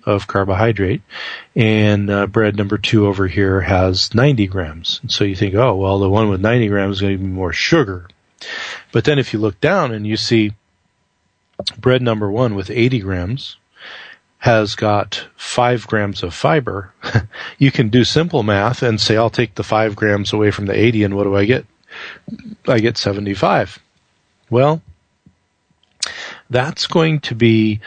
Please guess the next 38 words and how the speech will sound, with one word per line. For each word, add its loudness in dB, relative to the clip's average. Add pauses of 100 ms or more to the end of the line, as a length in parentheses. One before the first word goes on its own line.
(360)
seventy-five 0
grams 2
of 0
basically 2
pure 0
sugar 0
that -2
you're -2
eating. 4 (420)
It 0
doesn't 4
help 2
that 4
it's 0
in 2
bread. 2
It's 0
just -2
gonna 2
go 2
right 4
in. 2
So 0
guess 0
what? 0
That's 0
gonna 2
be 4
more 2
on 2
the, 2 (380)
uh, 2
soda 2
pop -2
end 0
of 0
the -2
spectrum. -4